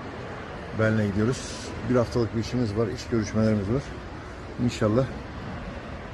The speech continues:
iyi geçer. Bekliyoruz, daha zamanımız var. Nurten Hanım'la.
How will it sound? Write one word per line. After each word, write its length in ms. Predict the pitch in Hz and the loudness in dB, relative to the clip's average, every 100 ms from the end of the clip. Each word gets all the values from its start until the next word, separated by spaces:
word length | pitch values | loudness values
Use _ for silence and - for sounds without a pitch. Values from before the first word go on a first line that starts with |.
| - | 2
iyi 140 | 127 | 4
geçer. 320 | 107 - 135 - - - - - - - - - - - - - - - - - - - - - 147 | 4 4 2 2 -6 -8 -4 -4 -4 -6 -6 -10 -12 -12 -10 -10 -8 -8 -8 -8 -8 -8 -8 4 6
Bekliyoruz, 420 | 139 110 110 104 | 8 8 8 8
daha 100 | 113 | 8
zamanımız 560 | 110 107 107 104 101 | 8 6 6 4 4
var. 120 | 117 - - - - - - - - - - - - - - - - - - - | 0 -2 -8 -10 -2 0 0 -8 -12 -10 -10 -10 -12 -12 -12 -12 -8 -8 -4 0
Nurten 320 | 107 - 104 | 0 4 4
Hanım'la. 360 | 104 101 107 | 6 4 4